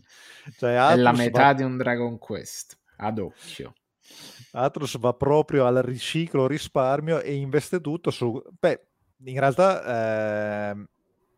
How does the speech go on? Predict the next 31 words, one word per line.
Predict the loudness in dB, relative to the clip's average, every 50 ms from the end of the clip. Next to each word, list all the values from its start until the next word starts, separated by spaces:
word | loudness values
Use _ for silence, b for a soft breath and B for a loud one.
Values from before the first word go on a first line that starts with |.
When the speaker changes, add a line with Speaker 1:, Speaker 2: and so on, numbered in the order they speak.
| _ -20 -10
Speaker 1:
cioè, | -6 -4 -4
potremmo | -2 -2 -2 0 0 0 -2 -2
scoprire | -4 -4 -2 -2 0 0 0 0 0 -2
che | -2 -4
in | -4 -2
realtà | 0 0 0 0 -2 -2 -2
no, | -2 -2 -4 -4 -4
anche | -4 -4 -4 -4 -6 -4
perché | -4 -6 -4 -4 -6 -6 -8 _ _ _ _ _ _ _ _ _ _ _ _ _ _ _ _ _ _ -20 -20 _ _
sicuramente | -12 -8 -8 -6 -2 -2 -2 -2 0 -2 -4 -4 -4 -4 -4 -4 -4
sul | -2 -2 -4 -4 -2
doppiaggio | -2 -4 -4 -4 _ -4 -2 0 0 0 -2 -4 -4 -2 0 0 0 -2 -6 _ b b b b b b b b b b _ _ _ _ _ _ _
Atlus | -8 -4 -4 -2 -2 -2 -4 -4 -4 -6
investe, | -8 -6 -4 -4 -6 -6 -6 -8
come | -6 -4 -2
ho | 0
detto, | 0 0 -2 -2 -4 -6 -8 _ _ _ _ _ _ _ _ _
consigliando | -14 -12 -12 -10 -8 -8 -6 -4 -4 -4 -4 -2 -4
il | -4
doppiaggio | -4 -4 -4 -4 -4 -2 -2
giapponese, | -4 -4 -4 -4 -4 -2 -2 -2 -2 -2 -4 -6 -6
perché | _ -10 -8 -6 -4 -4 -6 -6 _ _
da | -10 -6
quel | -4 -4 -4 -4
punto | -4 -4 -2
di | -2 -2
vista | -2 -4 -4 -2 0 0
Atlus | 0 0 -2 -6 -10 -8 -8
investe | -8 -6 -6 -8 -8 -8 -8 -8
pesantemente, | -6 -4 -4 -4 -4 -2 -2 -4 -2 -4 -6 -6 -8 -6
cioè | -2 -2 -2 -2